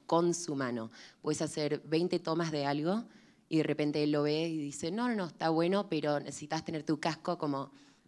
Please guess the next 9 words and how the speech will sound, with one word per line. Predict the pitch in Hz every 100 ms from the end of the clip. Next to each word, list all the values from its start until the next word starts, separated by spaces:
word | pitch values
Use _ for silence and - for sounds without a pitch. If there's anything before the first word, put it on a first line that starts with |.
| _
un | - 196
poquitito | 190 180 - - 233 226 196
más | 175 185
adelante", | 165 151 143 139 135 123 - -
y | 147
lo |
haces | 139 156
de | 139
nuevo | 135 123